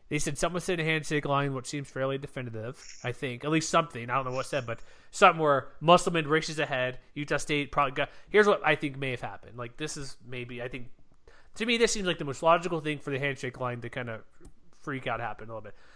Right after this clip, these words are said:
Musselman misses the guy's hand or goes super fast and walks way ahead. And Nevada coach says, "Hey, what's up with your coach or bus or something?" And then one guy turns around and is like, "Who, whatever, screw you," or something, you know what I mean? Something like that. And the Nevada guy puts his hand back, "Hey, just chill, relax," the other guy.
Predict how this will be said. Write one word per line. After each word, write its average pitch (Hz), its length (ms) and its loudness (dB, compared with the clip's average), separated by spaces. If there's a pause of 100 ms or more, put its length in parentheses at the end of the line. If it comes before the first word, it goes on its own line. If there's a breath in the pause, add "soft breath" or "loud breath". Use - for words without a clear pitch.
(140)
Musselman 170 600 4
misses 147 200 -6
the 151 100 -10
guy's 151 240 0
hand 131 340 -6 (220)
or 143 100 2
goes 139 220 -2
super 170 240 -4
fast 143 320 0
and 143 80 -6
walks 131 240 -4
way 127 120 -8
ahead. 110 280 -10 (1080)
And 147 160 0
Nevada 165 300 4
coach 160 220 0
says, 156 100 -4
"Hey, 180 40 0
what's 160 220 -2
up 165 80 -2
with 160 120 -6 (100)
your 143 100 -4
coach 170 320 -2
or 143 40 -2
bus 165 260 0
or 139 60 -4
something?" 135 360 -4 (480)
And 165 100 -2
then 147 140 -2
one 160 160 2
guy 156 80 2
turns 143 260 -4
around 160 160 4
and 143 60 2
is 135 60 -6
like, 123 140 -6 (340)
"Who, 202 180 0 (320)
whatever, 160 300 4
screw 202 260 -4
you," 196 180 2
or 165 80 4
something, 180 340 4
you 165 60 0
know 175 60 2
what 175 40 0
I - 20 0
mean? 175 160 0
Something 165 260 -4
like 147 200 -2
that. 180 340 2 (760)
And 151 140 0
the 151 80 6
Nevada 151 340 6
guy 139 240 4
puts 135 220 -6
his 131 80 -8
hand 135 140 -2
back, 131 140 -2
"Hey, 151 160 0
just 185 260 -6
chill, 160 360 -4
relax," 156 360 -2
the 151 60 0
other 139 120 0
guy. 135 240 0